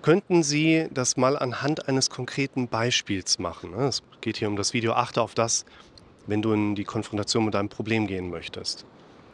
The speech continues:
„Wie die neuen Gedanken genau erklären.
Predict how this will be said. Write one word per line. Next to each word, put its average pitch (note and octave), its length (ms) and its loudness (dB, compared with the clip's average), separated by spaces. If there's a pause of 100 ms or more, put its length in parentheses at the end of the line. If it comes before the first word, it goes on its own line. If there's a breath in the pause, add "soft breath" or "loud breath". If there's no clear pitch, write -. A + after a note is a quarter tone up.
(260 loud breath)
„Wie C#3+ 340 0
die D#3+ 140 4
neuen D3 340 6
Gedanken C#3 560 2
genau B2+ 640 4 (300)
erklären. F#2+ 680 -2